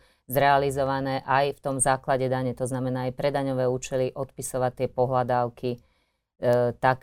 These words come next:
ako sa odpisujú pre účtovné účely. Pretože naozaj potom trpia tí veritelia, ktorí, ktorí majú nedisciplinovaných, e,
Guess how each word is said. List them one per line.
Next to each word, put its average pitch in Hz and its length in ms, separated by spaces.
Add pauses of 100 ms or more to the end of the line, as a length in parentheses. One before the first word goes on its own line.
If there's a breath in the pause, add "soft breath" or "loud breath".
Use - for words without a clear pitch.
ako 127 480
sa 117 240
odpisujú 123 560
pre 127 160
účtovné 123 560
účely. 123 480
Pretože 127 400
naozaj 131 480
potom 131 320
trpia 139 400
tí 127 160
veritelia, 131 560
ktorí, 123 800
ktorí 123 320
majú 123 240
nedisciplinovaných, 120 1120
e, - 200